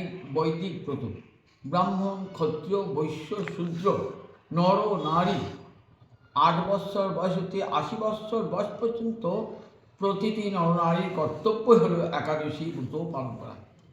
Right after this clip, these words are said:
এই ব্রতের কথা বেদে, রামায়ণে, মহাভারতে, পুরাণে সর্বত্র বর্ণিত হয়েছে এবং সনাতন গোস্বামী পাদ হরিভক্তি বিলাসে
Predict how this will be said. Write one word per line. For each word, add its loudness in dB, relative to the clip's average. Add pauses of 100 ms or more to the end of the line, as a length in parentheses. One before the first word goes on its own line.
(200)
এই 6
ব্রতের 0
কথা 2
বেদে, -2
রামায়ণে, 0
মহাভারতে, -2 (160)
পুরাণে -4 (480)
সর্বত্র 6
বর্ণিত 2
হয়েছে 0 (640)
এবং 0 (340)
সনাতন 8
গোস্বামী 2
পাদ 6
হরিভক্তি 2
বিলাসে 2